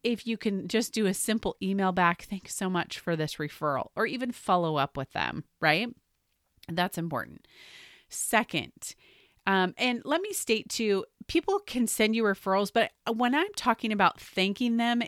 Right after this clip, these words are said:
it's after this person has signed on. It's not,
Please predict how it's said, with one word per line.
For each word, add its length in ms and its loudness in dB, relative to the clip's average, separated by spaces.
it's 260 -4
after 480 0
this 180 -2
person 460 -4
has 200 -4
signed 560 -2
on. 440 -4
It's 220 0
not, 580 0